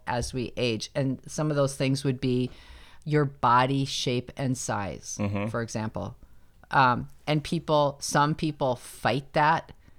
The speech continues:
Speaker 1: to no end. You know, your
Speaker 2: Mm-hmm.
Speaker 1: face ages. Women don't like that. And there's a huge, um, industry
Speaker 2: <laughs>
Speaker 1: that
Speaker 2: Bill-,
Speaker 1: is all about
Speaker 2: billions of dollars
Speaker 1: <laughs> billions
Speaker 2: put
Speaker 1: of
Speaker 2: into that.
Speaker 1: dollars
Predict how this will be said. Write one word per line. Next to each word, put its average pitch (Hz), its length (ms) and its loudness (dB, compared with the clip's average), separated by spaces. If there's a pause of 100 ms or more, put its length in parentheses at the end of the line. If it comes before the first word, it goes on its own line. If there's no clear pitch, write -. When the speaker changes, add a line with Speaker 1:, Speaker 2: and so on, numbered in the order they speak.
(460)
Speaker 1:
to - 140 -2
no 139 300 4
end. 139 380 0 (800)
You 147 120 0
know, 135 100 4
your 131 180 2
Speaker 2:
Mm-hmm. 127 100 -4
Speaker 1:
face 143 380 2 (260)
ages. 131 540 0
Women 135 340 2
don't 143 300 0
like 139 280 0
that. 107 420 0
And 127 380 0 (100)
there's 131 260 -2
a 123 60 -2
huge, 165 640 0 (720)
um, 123 360 -2 (480)
industry 143 680 2 (120)
Speaker 2:
<laughs> 120 120 -10
Speaker 1:
that 139 220 4
Speaker 2:
Bill-, 156 120 8
Speaker 1:
is 139 200 0
all - 80 6
about 127 140 10 (160)
Speaker 2:
billions 139 280 4
of 131 200 6
dollars 110 640 4
Speaker 1:
<laughs> - 20 -6
billions 175 300 4
Speaker 2:
put - 100 2
Speaker 1:
of 240 60 4
Speaker 2:
into 247 120 4
that. 220 120 0
Speaker 1:
dollars 220 420 8